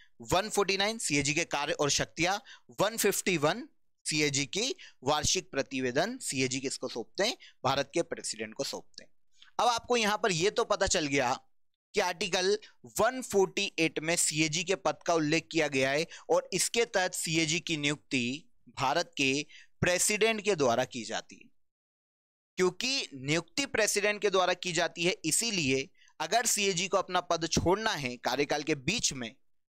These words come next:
तो ये प्रेसिडेंट को अपना इस्तीफा देकर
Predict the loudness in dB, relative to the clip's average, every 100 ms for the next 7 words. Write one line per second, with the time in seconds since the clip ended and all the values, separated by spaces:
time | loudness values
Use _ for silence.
0 | _ _ 0 2 0 -2 -6 _ 0 0
1 | 2 0 0 2 0 0 -2 -2 -2 0
2 | 0 0 -2 0 -2